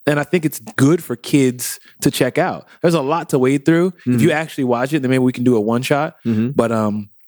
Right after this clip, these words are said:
Speaker 1: I really enjoyed it.
Speaker 2: The
Speaker 1: And
Speaker 2: word is,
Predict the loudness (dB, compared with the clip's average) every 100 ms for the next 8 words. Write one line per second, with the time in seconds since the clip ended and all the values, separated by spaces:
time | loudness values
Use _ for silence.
0 | _ _ _ _ -4 -2 0 0 0 2
1 | 2 0 -2 0 2 0 0 -2 0 0
2 | 2 0 -2